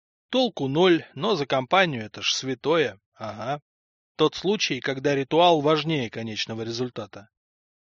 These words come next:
Впрочем, что касается конечного результата, три девушки со мной в одной кровати, две из них пьяные и одна Милана Пер. Результат был немного предсказуем, не правда ли?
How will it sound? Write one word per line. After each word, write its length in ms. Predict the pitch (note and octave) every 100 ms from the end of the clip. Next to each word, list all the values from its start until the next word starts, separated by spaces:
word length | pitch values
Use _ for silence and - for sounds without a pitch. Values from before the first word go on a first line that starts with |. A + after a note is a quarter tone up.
| _
Впрочем, 480 | - D3+ D3+ C#3+
что 160 | B2 C#3+
касается 520 | C3+ B2 C3+ B2+ C3+
конечного 500 | C3 B2 A#2+ - A#2
результата, 800 | A2+ A2+ A#2 A2 F#3 F#3+ G2 F#2+ _ _ _ _
три 220 | E3+ D#3+
девушки 500 | C3 D3 G3+ G3 -
со 200 | C#3 C#3+
мной 280 | B2 B2 F#3
в 100 | C#3+
одной 300 | B2 C#3+ G3+
кровати, 640 | - A#2 G#2 A2+ - G3+ F#3+
две 380 | C3 E3 A3
из 100 | E3
них 220 | B2+ A#2+ -
пьяные 640 | F#3 C3+ A#2+ C#3 F#3+ G3 - -
и 80 | E3
одна 480 | D#3 C#3 B2 F#3 A3 E3
Милана 460 | D#3 C#3+ C#3 D3
Пер. 360 | - B2+ A2+ - _ _ _
Результат 500 | F3+ G#3 A3 G3+ G#3+
был 160 | F3+ F#3
немного 400 | E3 D#3+ C#3 C3
предсказуем, 800 | D3+ D3+ - E3 C#3 A2 F#2+ G2+
не 120 | F3
правда 300 | E3+ G3 D#3
ли? 180 | A#2 F#2+